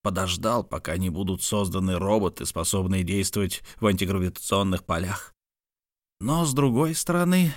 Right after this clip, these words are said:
на изготовление Килсима уже затрачено столько энергии, что если в конечном счете не использовать ее там,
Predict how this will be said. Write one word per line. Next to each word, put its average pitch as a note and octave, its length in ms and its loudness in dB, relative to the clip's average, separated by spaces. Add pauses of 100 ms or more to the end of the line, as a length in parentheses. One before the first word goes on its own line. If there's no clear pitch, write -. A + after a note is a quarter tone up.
(100)
на A2+ 160 0
изготовление B2 760 2
Килсима B2 840 -2 (340)
уже A#2+ 340 -2
затрачено C3+ 760 0
столько C3 460 0
энергии, G#2 760 -2
что - 180 -10
если F#2+ 360 -2
в - 40 -16
конечном G#2+ 440 0
счете A2 560 -2
не G2 160 0
использовать G#2+ 560 0
ее F2+ 180 -2
там, C3 400 0